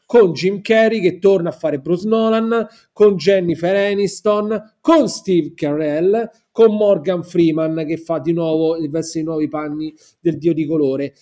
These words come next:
È stato appunto Un'impresa a Dio, un film, uno spin-off che funzionò un po' così così, non andò bene, i incassi non furono proprio malvagissimi, però diciamo furono inferiori al budget e quindi di fatto era, è stato definito un flop.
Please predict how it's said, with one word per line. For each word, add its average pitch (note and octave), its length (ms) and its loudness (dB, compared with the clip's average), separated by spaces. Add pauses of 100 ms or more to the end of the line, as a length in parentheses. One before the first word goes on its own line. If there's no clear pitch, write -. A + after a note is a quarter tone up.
(160)
È G3 140 -4
stato F3+ 680 0
appunto F3+ 380 -6
Un'impresa E3+ 340 -2
a F3 40 -2
Dio, E3+ 380 -2
un D#3+ 60 -6
film, G#3 420 -2
uno G3 140 -2
spin-off A#3+ 680 0 (580)
che B3+ 360 2
funzionò G#3 560 -2
un D3+ 100 -6
po' F#3 180 -2
così F3+ 300 -4
così, E3 440 -2
non F#3 160 -4
andò F#3+ 300 0
bene, F3 180 0
i - 20 -8
incassi G#3+ 400 0
non G3 140 0
furono G3 320 2
proprio E3 200 0
malvagissimi, E3+ 1000 -4 (240)
però B3 400 4
diciamo G3 400 -2
furono G#3+ 320 -2
inferiori G#3 380 2
al D3 160 -2
budget C#3+ 560 -6
e G#3+ 160 0
quindi G3 260 -4
di E3 100 -6
fatto E3 520 -4
era, D3 440 -8
è D3 80 -8
stato D#3 240 -8
definito D#3 360 -6
un D3+ 80 -8
flop. D3 520 -8